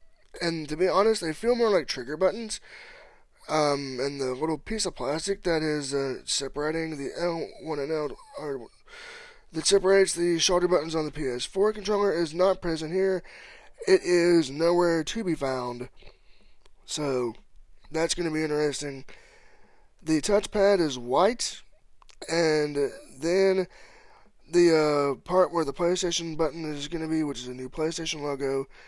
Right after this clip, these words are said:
or the PlayStation logo, and then your sticks are housed in this black compartment.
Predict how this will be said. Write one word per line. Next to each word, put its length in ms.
or 100
the 200
PlayStation 480
logo, 440
and 100
then 440
your 140
sticks 360
are 60
housed 400
in 80
this 200
black 380
compartment. 520